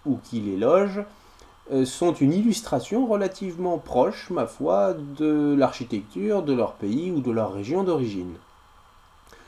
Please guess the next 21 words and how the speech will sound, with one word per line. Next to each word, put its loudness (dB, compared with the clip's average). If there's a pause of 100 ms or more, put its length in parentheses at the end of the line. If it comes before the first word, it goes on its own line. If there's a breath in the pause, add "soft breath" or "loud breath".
(140 soft breath)
Ainsi, -2
on 6
découvrira 4
des 0
bisons, -4 (480 loud breath)
euh, 4
dans 0
un -6
parc -2
où 0
on 0
peut -6
retrouver -2
des -2
tipis -2
indiens -2
et -6
ce -8
genre 0
de -6
choses, 0